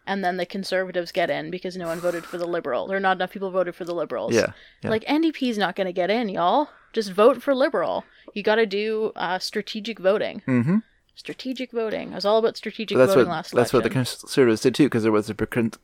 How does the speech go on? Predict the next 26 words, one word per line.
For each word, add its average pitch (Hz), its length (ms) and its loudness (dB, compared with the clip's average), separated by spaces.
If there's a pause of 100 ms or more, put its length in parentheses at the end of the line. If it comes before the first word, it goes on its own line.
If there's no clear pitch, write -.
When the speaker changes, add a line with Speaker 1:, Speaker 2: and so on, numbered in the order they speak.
Speaker 2:
Progressive 127 400 2
Conservative 98 440 -2
Party, 85 280 -4
and 95 80 -2
then 104 80 -2
there 98 100 -2
was 98 140 -6
a 98 60 -4
Reform 113 340 0
Party. - 440 -6
Speaker 1:
Right. 190 380 -6
Speaker 2:
They're 101 100 -4
both 107 180 6
conservative, 98 580 2 (180)
right 104 220 2
of 90 60 -6
center 95 240 -4
parties. 92 480 -6
Speaker 1:
Mm-hmm. 190 300 -8 (260)
Speaker 2:
The - 120 -2
Reform 98 320 2
being 95 320 -2
farther 92 320 4
right 92 200 -2
than 92 180 -6
the, 87 180 -8